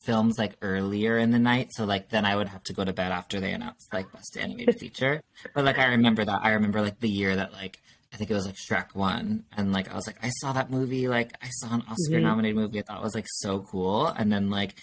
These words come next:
Speaker 1: as I got older, I was, like, old enough to see some of, like, the P G thirteen ones. Like, there was a year that, like, Juno was nominated, and that was, like,
Speaker 2: Oh.
Speaker 1: a high school movie. And I was, like, so excited that I, like, something that, like, was a little bit more younger skewing, like, I could, like, be part of it. And obviously, like,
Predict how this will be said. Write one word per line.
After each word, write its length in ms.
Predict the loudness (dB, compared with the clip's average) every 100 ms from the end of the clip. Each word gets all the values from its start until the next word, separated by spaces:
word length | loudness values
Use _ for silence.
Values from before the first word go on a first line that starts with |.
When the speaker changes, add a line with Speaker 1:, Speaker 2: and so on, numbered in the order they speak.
| -20 -20 -6
Speaker 1:
as 180 | -4 -2
I 80 |
got 220 | -2 -2 0
older, 320 | 0 2 4
I 100 | 4
was, 180 | 2 2
like, 140 | 0 0
old 180 | -2 4
enough 200 | 2 2
to 100 | 0
see 180 | 0 0
some 180 | 0
of, 60 | 0
like, 160 | 0 -4 -14 -10
the 80 | -8
P 160 | -6
G 140 | -6 -2
thirteen 520 | -2 -2 -4 -4 0
ones. 380 | 2 2 0 0
Like, 160 | -2
there 100 | 0
was 140 | 0 0
a 60 |
year 160 | 0 0
that, 100 | -2
like, 160 | -6 -6
Juno 340 | -2 0 0
was 180 | -2 0
nominated, 580 | 0 2 2 0 -2 -2
and 100 | -2
that 140 | -2
was, 140 | -6 -2
like, 200 | -2 0
Speaker 2:
Oh. 260 | 2 2 -2 -10
Speaker 1:
a 60 | -10
high 220 | -4 -4
school 760 | -4 -2 2 4 6 4 2
movie. 760 | 2 2 2 0 0 0 -2 -4 -14 -20 _
And 640 | -2 2 2 0 -2 -4 -4
I 140 | -2 -2
was, 180 | -2
like, 240 | -2 -2 -6
so 220 | -4 -2
excited 380 | 0 0 0 2
that 120 | 0
I, 120 | 2
like, 220 | 0 -2 -4
something 460 | -2 -2 -2 -2
that, 180 | -2 -4
like, 180 | -10 -6
was 160 | -4 -2
a 80 |
little 320 | -2 -2 -2 0
bit 160 | -2
more 160 | -2 0
younger 260 | 0 0
skewing, 480 | -2 -2 -2 0 0
like, 220 | 0 -2
I 80 | -6
could, 160 | -6 -6
like, 180 | -6 -4
be 120 | -6
part 260 | -4 -6
of 80 | 0
it. 160 | 0 0
And 100 | -6
obviously, 380 | -4 -4 -4 -6
like, 180 | -10